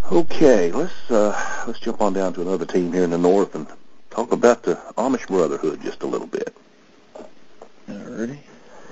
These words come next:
Speaker 2: They've, they, they've got a ton of young, good pieces to work with. I mean, they've got Price, Wieters, Rasmus. They've got, um, Ellsbury,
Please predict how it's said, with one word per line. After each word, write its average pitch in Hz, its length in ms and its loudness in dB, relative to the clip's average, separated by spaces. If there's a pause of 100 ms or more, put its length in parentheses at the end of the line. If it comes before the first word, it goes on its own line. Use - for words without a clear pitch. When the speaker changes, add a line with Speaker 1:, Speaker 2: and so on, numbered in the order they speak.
(220)
Speaker 2:
They've, 160 360 0 (2250)
they, 139 400 2
they've 135 300 0
got 190 180 2
a 107 240 0 (220)
ton 143 380 0
of 107 180 2
young, 117 680 2 (260)
good 107 300 6
pieces 104 480 0
to 104 100 0
work 101 340 2
with. 95 260 0
I - 20 0
mean, 101 140 2
they've 101 140 2
got 95 220 0
Price, 107 420 4 (180)
Wieters, 104 560 4 (720)
Rasmus. 117 640 4 (760)
They've 101 160 6
got, 98 300 6
um, 98 420 6 (320)
Ellsbury, 104 760 8